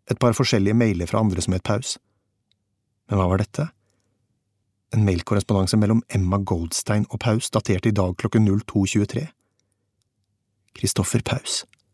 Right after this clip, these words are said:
Og Emma? Min Emma? Hjertet hamret. Jeg leste. «Chris, håper alt er bra med deg. Veldig hyggelig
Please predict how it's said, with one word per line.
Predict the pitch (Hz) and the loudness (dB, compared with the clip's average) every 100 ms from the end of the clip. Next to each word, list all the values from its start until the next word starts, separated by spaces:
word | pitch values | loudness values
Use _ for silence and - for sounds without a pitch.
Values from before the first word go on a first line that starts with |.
| _ _ _ _ _ _ _ - | _ _ _ _ _ _ _ -2
Og | 117 - | 0 2
Emma? | 92 95 185 - _ _ _ _ _ _ _ _ _ _ _ _ _ _ _ - | 2 2 -2 -6 _ _ _ _ _ _ _ _ _ _ _ _ _ _ _ -4
Min | 98 92 110 123 _ | 0 2 2 -2 _
Emma? | - 98 120 147 - _ _ _ _ _ _ _ _ _ _ _ _ _ _ _ _ _ | 2 4 2 0 -10 _ _ _ _ _ _ _ _ _ _ _ _ _ _ _ _ _
Hjertet | 120 - 113 95 | 0 0 0 2
hamret. | 104 80 - - _ _ _ _ _ - | 2 0 -8 -16 _ _ _ _ _ 0
Jeg | 107 | 2
leste. | 113 92 - 107 - _ _ _ _ _ _ _ _ _ _ _ - | 2 0 -4 -8 -10 _ _ _ _ _ _ _ _ _ _ _ -2
«Chris, | 160 180 - - _ _ _ - | 2 2 -2 -14 _ _ _ 0
håper | 156 - 127 | 2 4 0
alt | 110 123 | 2 0
er | |
bra | 110 101 | 2 2
med | 110 | 0
deg. | 135 - _ _ _ - | -2 -8 _ _ _ 0
Veldig | 135 104 117 | 2 4 2
hyggelig | 117 | 2